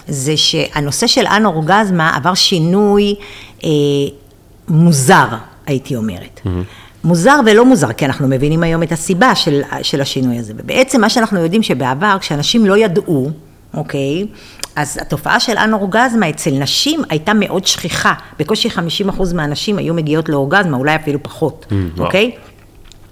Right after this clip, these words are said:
Speaker 1: כי הם לא הכירו את איבר המין שלהם, הם לא ידעו מה מענג אותם, הם הרגישו רע לענג את עצמן, בלה בלה, אוקיי? אז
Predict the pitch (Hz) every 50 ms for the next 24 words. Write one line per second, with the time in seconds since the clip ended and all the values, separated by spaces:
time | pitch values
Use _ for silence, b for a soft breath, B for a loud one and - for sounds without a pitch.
0 | - - - - - 185 165 180 202 214 202 208 - 185 170 160 156 156 151 123
1 | 135 131 131 143 196 233 240 - - 233 214 214 208 202 202 196 185 170 156 151
2 | 147 143 139 143 143 147 139 135 143 143 139 156 196 220 208 202 208 214 - 202
3 | 190 185 180 170 170 165 139 139 160 156 - - 165 131 151 147 147 151 143 143
4 | 147 147 143 143 151 147 - - - - 240 262 285 277 262 254 240 240 B B
5 | B B B B B B 165 160 151 139 120 104 - - - - - - - 175
6 | 160 - 277 339 392 370 - - - B B B B B B B B B B B
7 | B B B B - 190 180 151 -